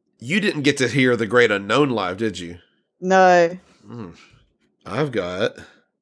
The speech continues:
Speaker 1: I don't know how fast I am on a, on a cell phone, Kirsty.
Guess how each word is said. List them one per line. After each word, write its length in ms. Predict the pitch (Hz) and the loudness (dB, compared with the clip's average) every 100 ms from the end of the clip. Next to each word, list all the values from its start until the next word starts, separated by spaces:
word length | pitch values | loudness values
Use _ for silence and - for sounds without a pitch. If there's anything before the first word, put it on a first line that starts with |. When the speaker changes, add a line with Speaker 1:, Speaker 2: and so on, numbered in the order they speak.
| _ _ _ _ _ _ _ - | _ _ _ _ _ _ _ -2
Speaker 1:
I 120 | 120 | 0
don't 120 | 120 | 2
know 80 | 113 | 0
how 180 | 113 101 | 2 0
fast 380 | - 110 104 110 | 2 2 2 0
I 120 | 101 | 0
am 160 | 107 | 0
on 140 | 101 95 | 0 -2
a, 280 | 90 92 104 | -4 -8 -14
on 120 | - 90 | -10 -6
a 60 | |
cell 280 | - 117 110 | 0 4 4
phone, 260 | 92 87 87 | 2 -4 -4
Kirsty. 560 | 87 85 - 87 82 | -6 -4 -6 -6 -8